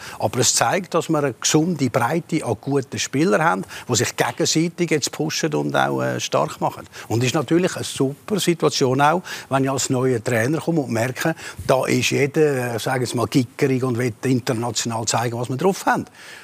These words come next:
Und dann, wenn ich dann eben die Möglichkeit habe mit diesen Ressourcen,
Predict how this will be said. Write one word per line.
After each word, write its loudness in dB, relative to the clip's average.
Und -2
dann, 2
wenn 2
ich 2
dann 0
eben -4
die -2
Möglichkeit 2
habe 2
mit 0
diesen 2
Ressourcen, 2